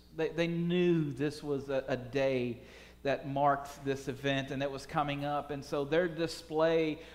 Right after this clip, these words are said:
of power was to reinforce the idea that they were the ones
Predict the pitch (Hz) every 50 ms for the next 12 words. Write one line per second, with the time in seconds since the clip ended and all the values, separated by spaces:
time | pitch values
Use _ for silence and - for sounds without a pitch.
0 | - - 147 - - - - 165 160 165 160 151 147 139 131 131 139 131 - -
1 | 143 139 143 156 170 170 165 151 - - 165 160 156 156 - - - 139 139 135
2 | 131 131 135 127 135 143 151 156 160 151 131 135 120 104 117 120 120 131 143 156
3 | 156 147 135 127 123 120 117 110 113 117 113 113 113 110 110 117 117 113 107 101
4 | 98 98